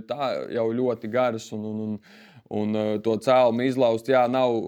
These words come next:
viegli, kā es saku, un tagad šī te paudze ir nonākusi tehniskajā, eh, personālā, kas tagad mums var palīdzēt un ļoti daudz iedot, jo viņi jau to visu ir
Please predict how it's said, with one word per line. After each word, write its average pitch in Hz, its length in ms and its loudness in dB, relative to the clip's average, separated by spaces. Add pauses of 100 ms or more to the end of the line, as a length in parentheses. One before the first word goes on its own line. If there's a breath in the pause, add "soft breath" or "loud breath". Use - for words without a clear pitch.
(140)
viegli, 131 320 0
kā 113 180 -2
es 110 140 -8
saku, 123 260 0
un 113 80 -2
tagad 127 300 0
šī 123 180 0
te 127 160 0
paudze 123 540 2
ir 120 60 -2
nonākusi 123 680 -4
tehniskajā, 117 680 0 (480 loud breath)
eh, 107 400 0 (100)
personālā, 117 800 0
kas 113 160 -6
tagad 113 300 -4
mums 147 320 -4
var 113 140 0
palīdzēt 117 580 0
un 120 120 -6
ļoti 120 220 -2
daudz 120 320 -2
iedot, 120 340 -2
jo 110 140 -6
viņi 120 240 -6
jau 113 160 -4
to 113 160 -4
visu 127 360 -6
ir 113 40 -4